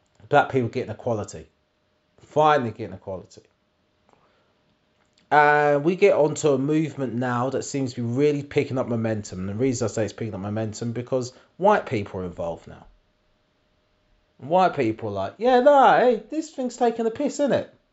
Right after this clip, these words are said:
We didn't realise." And at this point, this is when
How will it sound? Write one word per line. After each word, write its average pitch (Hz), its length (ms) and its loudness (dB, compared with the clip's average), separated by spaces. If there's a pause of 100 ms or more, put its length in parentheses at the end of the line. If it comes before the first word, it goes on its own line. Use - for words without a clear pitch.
We 220 60 -8
didn't 247 260 2
realise." 240 840 2 (2250)
And 131 80 -2
at 143 160 2
this 185 200 4
point, 113 400 -2
this 160 220 2
is - 140 -6
when 110 540 0